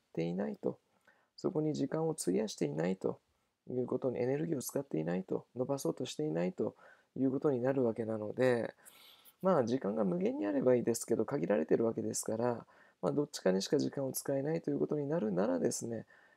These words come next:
いや、であるならば人の役に立つ方ですよね。得意なこととか、才能のある方、好きなこと、こっちの方、こっちの方にですね、時間を費やした方がいいですよということですよね。これをこう認識していただけたらいいかなと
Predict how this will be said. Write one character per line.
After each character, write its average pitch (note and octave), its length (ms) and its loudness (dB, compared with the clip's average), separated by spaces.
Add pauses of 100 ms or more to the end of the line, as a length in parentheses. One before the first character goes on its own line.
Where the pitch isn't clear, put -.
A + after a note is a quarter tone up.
(160)
い F3 60 0
や、 E3+ 40 4
で G3+ 140 2
あ - 60 2
る D4 120 0
な C#4 120 4
ら C4+ 100 2
ば F#3 120 4
人 C#3+ 200 -4
の C3+ 100 0
役 C3 240 2
に C#3 60 2
立 A#2+ 180 -2
つ A#2 140 -6
方 A2 180 0
で - 100 -6
す - 120 -6
よ - 60 -2
ね。 A#3 180 -4 (440)
得 A#2+ 240 4
意 A2 60 2
な G#2+ 120 0
こ G2+ 100 -4
と G#2+ 140 -2
と G#2 140 -2
か、 G#2 160 -4
才 A2 200 -4
能 G#2+ 140 -2
の G#2+ 160 -2
あ G#2+ 60 -2
る G#2 100 -4
方、 - 160 -6
好 - 160 -4
き - 240 -2
な G#2+ 120 0
こ G2 160 -2
と、 G2 260 -4 (340)
こ - 100 0
っ - 20 -10
ち - 120 -2
の E3 120 2
方、 G3 180 -2
こ D#3+ 100 0
っ - 20 -4
ち - 140 -6
の G#3 60 0
方 G#3 100 0
に D#3 100 2
で G#2 80 0
す B2 160 -4
ね、 A#2+ 260 0
時 A2+ 140 -4
間 A2+ 160 -2
を A2+ 120 -6
費 A#2 200 -2
や B2+ 120 2
し - 120 -10
た B2+ 140 0
方 D#3 180 -2
が E3 140 2
い E3+ 120 2
い - 20 -6
で - 120 -2
す - 160 -2
よ G#3 80 -2
と - 280 0 (640)
い B2+ 80 2
う B2+ 40 4
こ B2+ 120 2
と A#2+ 100 2
で A2 120 -2
す - 120 -6
よ A#2 80 -2
ね。 F3 220 -4 (240)
こ F#3+ 100 0
れ G#3+ 100 0
を G#3+ 140 0
こ D3 440 2
う A#2 60 -6
認 A2 100 -4
識 - 360 -6 (440)
し - 140 -10
て A2 380 2
い - 40 0
た A#2 120 4
だ A#2+ 100 0
け B2+ 80 -2
た - 140 2
ら F3 80 4
い D#3 80 2
い - 20 -8
か A2+ 120 2
な A2 120 -2
と A2 240 -4